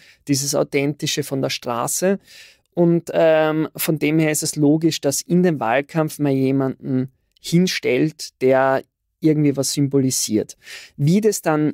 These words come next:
in der Europapolitik ausschaut, das kann man dann nicht wissen, weil wir haben's ja bei der E-U-Wahl im letzten, beim letzten Mal gesehen, dass die Spitzenkandidatin dann, äh,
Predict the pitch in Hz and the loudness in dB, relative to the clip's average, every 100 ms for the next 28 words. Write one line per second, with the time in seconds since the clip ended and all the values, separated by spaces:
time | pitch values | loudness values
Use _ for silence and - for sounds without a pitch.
0 | - 170 160 151 143 135 135 131 143 196 | 0 2 4 4 2 0 0 2 2 0
1 | 208 160 151 147 143 - 127 131 - 147 | -2 0 0 0 -4 -2 0 0 -2 0
2 | 143 180 - 156 156 - - _ - 151 | 0 0 -4 -4 -2 -4 -8 _ -4 0
3 | 156 147 151 143 180 - - 135 135 139 | 0 0 -2 -2 -2 -2 0 0 0 0
4 | 139 139 143 131 135 139 139 131 131 - | -2 0 0 0 0 0 2 2 -2 -4
5 | 143 _ - 170 160 143 123 127 131 - | -6 _ -2 0 2 0 2 0 0 -2
6 | 139 127 131 - - 160 160 160 151 139 | -2 0 -2 -2 -6 -2 0 0 0 -2
7 | 135 123 - - 151 143 139 135 147 139 | -2 -2 -4 -4 -4 -4 -4 -2 0 -2
8 | - _ _ - - 143 - 170 - 175 | -4 _ _ -20 -6 -6 -4 -6 -4 -2
9 | 170 165 160 156 131 131 139 160 156 156 | 0 0 0 0 0 0 0 0 0 0
10 | 151 - _ _ - 143 139 143 139 - | -2 -6 _ _ 0 0 2 0 0 -4